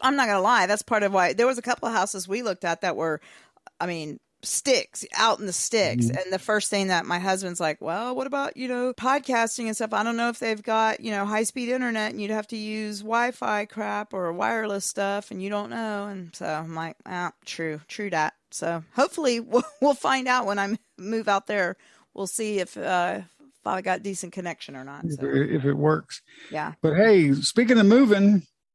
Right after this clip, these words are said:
Speaker 2: those guys were moving on the track at Atlanta. Can you believe that race this past Sunday?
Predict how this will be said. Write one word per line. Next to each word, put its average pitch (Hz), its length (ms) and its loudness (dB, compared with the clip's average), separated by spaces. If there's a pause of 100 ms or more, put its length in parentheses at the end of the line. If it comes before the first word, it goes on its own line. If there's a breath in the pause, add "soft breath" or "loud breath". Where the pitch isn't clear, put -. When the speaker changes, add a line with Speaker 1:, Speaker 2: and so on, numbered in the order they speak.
(140)
Speaker 2:
those 170 280 6
guys 196 300 6
were 151 80 8
moving 190 260 8
on 180 140 8
the 160 80 6
track 175 300 4
at 170 40 6
Atlanta. 147 480 8
Can 185 180 6
you 247 120 10
believe 180 400 6
that 151 200 4
race 143 360 4
this 143 180 2 (260)
past 147 440 4
Sunday? 143 460 4